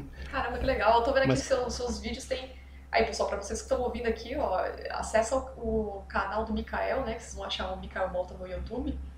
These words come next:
Speaker 2: E ele tem vários vídeos aqui de publicação. Tô vendo aqui que você fala sobre, é, programador é um gênio da matemática, você fala matemática com a faculdade de programação,
Speaker 1: <laughs>
Speaker 2: analisando o código-fonte, né?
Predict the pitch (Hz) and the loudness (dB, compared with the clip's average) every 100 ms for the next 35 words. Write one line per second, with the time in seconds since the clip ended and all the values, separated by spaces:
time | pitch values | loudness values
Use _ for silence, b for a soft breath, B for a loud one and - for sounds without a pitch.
0 | B B - - 190 196 202 247 254 262 | B B -16 -10 -6 -2 -2 -2 -4 -4
1 | 226 - - 226 254 240 226 - 202 - | 0 0 0 -4 -4 -8 -10 -12 -14 -14
2 | 208 220 220 - - - - - 208 208 | -8 -6 -6 -10 -14 -16 -16 -14 -6 -2
3 | 214 214 - - 214 202 208 214 208 - | -2 -2 -8 -8 -4 -4 -2 -2 -2 -2
4 | 104 98 - - - - - - 175 170 | -4 -4 -10 -16 -16 -16 -14 -4 0 2
5 | 175 175 208 214 214 - 214 220 208 208 | 0 0 0 0 0 0 0 2 2 0
6 | 214 202 - 214 165 - 220 220 - - | -2 -2 -2 -4 -4 -2 0 0 -2 -10
7 | - - 202 208 - - - - 196 B | -8 -6 -6 -6 -6 -6 -6 -8 -10 B
8 | B B B - - - - 170 180 214 | B B B -10 -6 -2 -2 2 6 6
9 | 208 196 185 180 - - 196 202 190 196 | 6 0 -2 -2 -4 -4 2 8 10 10
10 | 208 - - 190 - - 190 240 247 - | 6 -2 -2 -4 -6 -8 -2 0 -2 -6
11 | 214 - | -8 -10